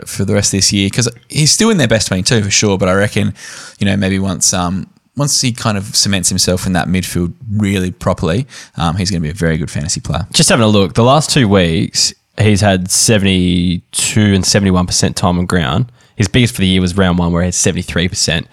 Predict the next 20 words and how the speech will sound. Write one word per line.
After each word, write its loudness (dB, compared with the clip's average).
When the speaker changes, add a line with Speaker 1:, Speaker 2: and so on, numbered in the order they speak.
Speaker 1:
Mm. -4
Speaker 2:
and 0
he's 2
had 0
put 4
up 0
good 0
scores. 0
So 2
I 4
think 2
he's 2
definitely 2
time 2
on 2
ground 2
dependent. 0
I 0
don't 4
know 4